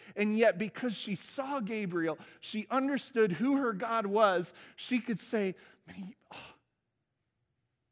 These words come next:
may your word be fulfilled in me.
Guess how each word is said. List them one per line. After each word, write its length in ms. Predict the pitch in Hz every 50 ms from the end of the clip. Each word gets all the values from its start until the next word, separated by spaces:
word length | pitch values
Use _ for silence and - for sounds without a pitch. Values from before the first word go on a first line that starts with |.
| _ _ _ _ _ _ _ 165
may 60 | 156
your 180 | 147 165 180 147
word 380 | 135 165 160 160 156 139 123
be 160 | 151 151 135 127 - _ _
fulfilled 560 | - - 135 - - - - 135 131 123 117 120 - - 120
in 80 | 110
me. 200 | 110 117 113 104